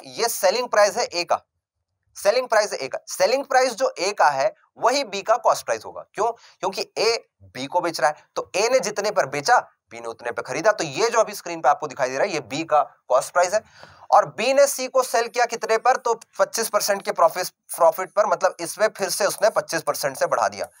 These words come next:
और ये क्या है, अब ये है भाई C का सेलिंग प्र-, C का कॉस्ट प्राइस, क्योंकि B C को बेच रहा है तो C ने खरीदा इतने पर, तो दो सौ पच्चीस के बराबर होगा। क्लियर?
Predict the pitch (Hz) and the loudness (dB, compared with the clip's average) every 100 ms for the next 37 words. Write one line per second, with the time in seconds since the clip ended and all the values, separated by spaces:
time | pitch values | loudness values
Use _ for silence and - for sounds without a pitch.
0 | - - - - - 180 151 208 269 262 | -20 -20 -20 0 4 4 4 -2 2 4
1 | 226 233 165 240 247 254 226 208 254 254 | 4 4 4 4 2 -2 0 -2 -4 -8
2 | - 220 247 247 - 208 214 202 - 175 | -8 -10 -2 -2 0 -2 -2 -2 -4 -6
3 | - 233 247 - 190 - 214 220 196 - | -10 -4 -2 2 2 2 -2 -2 -6 -10
4 | 143 180 214 - 202 208 160 185 180 151 | -8 -8 -6 -6 -4 -2 -2 -2 0 2
5 | 175 - _ _ - - - - - 185 | 0 -4 _ _ -10 -10 -10 -12 -8 -2
6 | 196 - 156 160 208 208 202 226 226 170 | 0 0 -2 2 2 2 -2 -2 -4 -6
7 | 139 - 120 - 117 - 87 82 80 - | -8 -10 -12 -14 -16 -14 -10 -8 -8 -14
8 | - - 131 190 | -18 -12 -2 -2